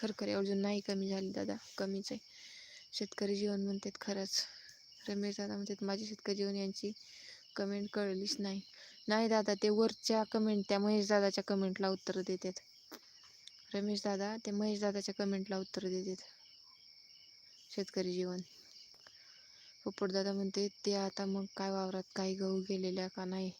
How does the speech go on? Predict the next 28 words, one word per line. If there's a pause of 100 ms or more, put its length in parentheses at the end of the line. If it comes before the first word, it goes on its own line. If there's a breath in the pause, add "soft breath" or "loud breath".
(640 loud breath)
नाही
दादा,
आणखीन (200)
नाही
पेरलेलं. (480)
वापसं
नव्हतं,
आता
उद्या
परवा
पेरायचे. (1700 loud breath)
उद्या
परवा
करायची
पेरणी,
आपल्याकडे
नाही
झाली
आणखीन
पेरणी. (2250)
महेश
दादा
म्हणते,
"गार
सुटले
का
आपल्याकडे
आता?"